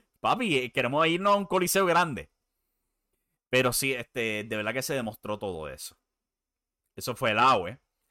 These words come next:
Vamos a tomar el brequecito para regresar y hablar de I W A y W W C, con el gran regreso de ese muchachito que pueden ver en las pantallas, Rey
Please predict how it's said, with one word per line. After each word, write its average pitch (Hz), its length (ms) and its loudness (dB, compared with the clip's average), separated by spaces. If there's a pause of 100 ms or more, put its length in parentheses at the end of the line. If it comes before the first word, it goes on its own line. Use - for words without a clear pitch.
(580)
Vamos 113 160 -2
a - 20 -2
tomar 143 220 2
el 147 60 2
brequecito 147 640 0
para 113 160 0
regresar 110 520 -4
y 127 100 0
hablar 104 320 0
de 117 260 -6
I 180 160 -2
W 196 400 4
A 139 280 -2 (680)
y 120 260 -6
W 135 600 0
W 113 560 -4
C, 101 220 -8
con 98 220 -8
el 95 100 -10
gran 107 280 -4
regreso 143 640 -2
de 104 100 -6
ese 147 200 -4
muchachito 135 760 -6
que 101 120 -6
pueden 104 200 -6
ver 113 120 -2
en 120 80 0
las 107 120 -4
pantallas, 92 1040 -8 (760)
Rey 151 640 0